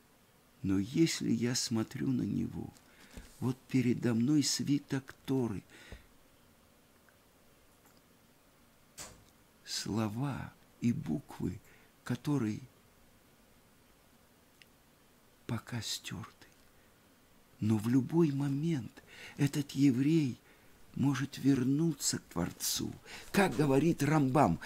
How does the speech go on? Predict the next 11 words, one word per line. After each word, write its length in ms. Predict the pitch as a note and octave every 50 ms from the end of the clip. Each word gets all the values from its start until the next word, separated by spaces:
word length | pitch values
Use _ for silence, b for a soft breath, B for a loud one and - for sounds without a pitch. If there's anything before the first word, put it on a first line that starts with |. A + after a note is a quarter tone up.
| B B B
"Вчера 600 | B - - - G#3+ F#3+ F#3 F3 F#3+ F#3+ F3+ E3+
этот 260 | D#3 - D3+ B2+ -
человек 420 | - - D#3 G2 C3+ C#3 C#3 B2+
был 200 | A#2+ A#2 F3 E3
далёк, 720 | C#3+ B2 A2 E3 F3 E3+ F3 F3+ F#3 F#3+ F3 A#2+ - - - b b b b b b b b b b - - - - -
а 120 | C3+ C3
щас 580 | - - - - - E3+ D3+ D3 C3+ - - C#3
он 100 | C3 C3+
называется 800 | B2+ C3 A#2+ C3+ C3+ G#2+ C#3+ D3 D3 C#3+ - - - - B2
другом 760 | - C3 B2 A#2+ B2+ C#3 D3+ D#3 D3+ C3+ - A#2 G2+ F2 F2
Творца". 680 | - - - - F2+ F#2 - - - - - - -